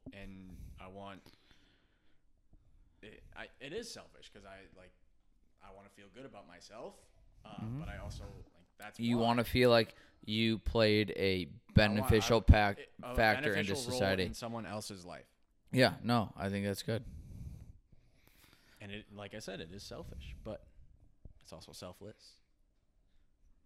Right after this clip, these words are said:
Speaker 1: And that's why I won't, like, if, if a homeless person comes up to me and asks me for money, and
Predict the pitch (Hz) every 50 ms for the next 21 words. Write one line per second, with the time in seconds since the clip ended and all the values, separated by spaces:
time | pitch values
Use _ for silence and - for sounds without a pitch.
0 | _ _ _ _ _ _ _ _ _ _ _ - 107 101 101 101 98 - 107 101
1 | 101 98 101 101 104 101 101 101 - _ _ _ _ _ _ _ _ - 104 95
2 | 92 - - - - - - - - - - - - - - - - - - -
3 | 110 107 98 - - - - 117 - - 85 90 117 120 113 107 104 - - 120
4 | 110 - 117 110 113 104 101 98 107 110 - 104 104 101 95 90 87 98 - -
5 | - 104 98 92 - 82 82 101 127 131 104 101 110 120 _ _ _ _ _ 104
6 | 98 92 82